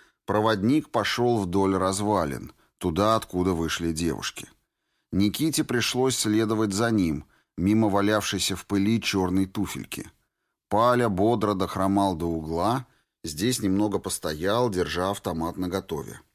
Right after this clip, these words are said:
"Что-то есть", сказал он и достал тот самый болт на веревочке. Довольно крупный, увесистый ржавый болт. "Должно быть".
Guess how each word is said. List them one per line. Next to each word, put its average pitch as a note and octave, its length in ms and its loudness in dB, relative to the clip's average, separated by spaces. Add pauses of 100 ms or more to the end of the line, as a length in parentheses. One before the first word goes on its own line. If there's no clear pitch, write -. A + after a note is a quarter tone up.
(300)
"Что-то - 720 -6
есть", F#2 960 0 (420)
сказал F#2 580 0
он B2 220 2
и - 180 -4
достал G#2+ 520 0
тот G2 220 -4
самый A2 380 2
болт F#2+ 400 0
на G2 80 0
веревочке. F2+ 680 -2 (440)
Довольно E2+ 500 0
крупный, B2+ 640 -2
увесистый F2+ 720 -4
ржавый D#2+ 460 -4
болт. C#2+ 460 -10 (420)
"Должно F2+ 720 0
быть". E2 440 -4